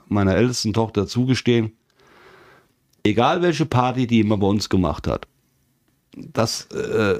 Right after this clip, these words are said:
wird bei Mira niemals passieren. <laughs> Ist so, also bei der anderen Tochter.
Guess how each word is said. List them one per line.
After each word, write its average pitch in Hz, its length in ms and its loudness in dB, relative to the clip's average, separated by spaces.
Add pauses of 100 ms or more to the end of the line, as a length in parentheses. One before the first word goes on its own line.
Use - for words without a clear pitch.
wird 107 300 -2
bei 104 140 0
Mira 117 320 4
niemals 104 360 2
passieren. 78 420 -4 (340)
<laughs> - 760 -6
Ist 104 120 2
so, 85 200 -4 (120)
also - 200 -4
bei 98 80 2
der 92 80 0
anderen 87 200 -2
Tochter. - 380 -4